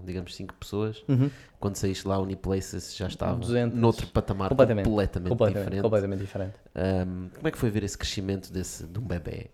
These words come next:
Speaker 2: É,
Speaker 1: Assim?
Speaker 2: eh, eu costumo dizer que eu não tenho filhos, mas, mas eu acho que quem tem filhos deve, deve sentir isso. É, os altos são muito altos, os baixos são muito baixos. E eu acho que nós, nós passamos um bocado, eu acho que os fundadores todos sentem isso. Ah, não há ali um meio termo em que uma pessoa quase consegue relaxar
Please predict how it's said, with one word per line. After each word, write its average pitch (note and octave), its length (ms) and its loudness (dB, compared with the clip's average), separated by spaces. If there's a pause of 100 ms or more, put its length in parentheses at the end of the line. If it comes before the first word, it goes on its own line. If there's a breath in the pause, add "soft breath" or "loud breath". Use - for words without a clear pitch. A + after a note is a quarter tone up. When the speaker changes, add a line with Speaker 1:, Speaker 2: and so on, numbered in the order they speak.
(120)
Speaker 2:
É, A#2+ 280 6
Speaker 1:
Assim? G2 120 -2
Speaker 2:
eh, G2+ 580 6 (920 loud breath)
eu - 340 -4
costumo D3 260 4
dizer B2+ 320 10
que A2+ 680 4
eu B2 120 4
não B2 80 8
tenho A2+ 160 2
filhos, G#2+ 340 2
mas, G#2 320 2
mas G#2+ 300 0
eu A2+ 100 4
acho G#2 160 4
que - 60 -18
quem A#2 80 4
tem G#2+ 100 2
filhos G#2+ 240 -2
deve, A2 200 4
deve B2 140 0
sentir A2 260 -2
isso. G#2 200 0
É, A2 80 6
os G#2+ 160 2
altos B2+ 220 8
são B2+ 100 4
muito A#2+ 260 6
altos, A#2+ 220 8
os A#2 80 2
baixos A2+ 280 4
são A2 100 2
muito A2 180 0
baixos. F2+ 300 0 (300 loud breath)
E B2 40 4
eu A#2+ 80 8
acho A#2 160 6
que - 60 0
nós, B2 220 4
nós B2+ 180 4
passamos C3 320 4
um B2+ 40 6
bocado, B2 220 6
eu C#3 60 10
acho C#3 120 8
que - 60 -8
os - 60 -4
fundadores D3 380 8
todos D3+ 180 2
sentem A#2 280 2
isso. - 160 -12 (360 loud breath)
Ah, G#2+ 460 12
não B2 180 8
há C3+ 60 10
ali C#3 140 8
um C#3 60 8
meio C3+ 180 10
termo C3+ 300 8
em C3 60 6
que - 80 -8
uma C3 80 8
pessoa C3 240 6
quase B2+ 260 2
consegue A#2+ 320 0
relaxar A2 520 4